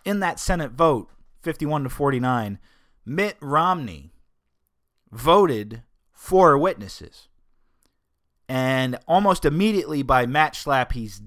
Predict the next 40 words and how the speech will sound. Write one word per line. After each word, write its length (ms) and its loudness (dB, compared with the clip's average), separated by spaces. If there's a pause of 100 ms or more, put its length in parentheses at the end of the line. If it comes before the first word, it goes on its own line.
(220)
dis-, 560 0 (220)
he's, 260 -12
he's 220 -6
not 560 2
invited. 640 0
He's 120 -16
not 300 0
allowed 460 0 (640)
to 140 -8
C 240 -8
pac 400 0
twenty 260 -8
twenty, 400 -6
the, 240 -10
uh, 240 -12 (220)
C-, 260 -18
Conservative 560 -8
Political 380 -6
Action 320 -10
Conference 480 -14 (340)
that 80 -18
they 120 -8
hold 200 -6
in 120 -12
D 180 -14
C 400 -14 (260)
yearly. 520 -10 (600)
Uh, 160 -14
he's 160 -12
not 240 6
invited 400 -2
to 80 -14
C 220 -6
pac. 480 -8 (1160)
I 60 -4
don't 140 -2
know 80 -2
if 100 -6
it's 140 -16
ye-, 240 -16